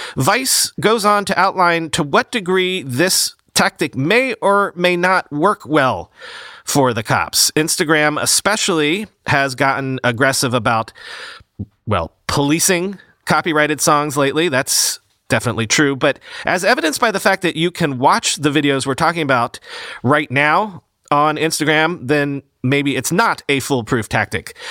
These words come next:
Just last year, Instagram clarified that it tries not to take down incidental music playing in the background so that, you know,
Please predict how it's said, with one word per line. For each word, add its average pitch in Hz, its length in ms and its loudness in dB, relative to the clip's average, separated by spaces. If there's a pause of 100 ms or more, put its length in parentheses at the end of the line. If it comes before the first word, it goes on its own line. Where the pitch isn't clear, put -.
(120)
Just 233 260 2
last 226 240 2
year, 214 160 2
Instagram 185 500 0
clarified 190 540 2
that 151 240 2
it 151 160 0
tries 202 380 2
not 165 300 0
to 202 100 0
take 185 260 -2
down 170 240 2
incidental 160 460 2
music 147 340 -2
playing 147 320 0
in 139 80 -2
the 127 80 -2
background 147 560 0
so 131 160 2
that, 120 180 0
you 139 100 0
know, 98 180 -2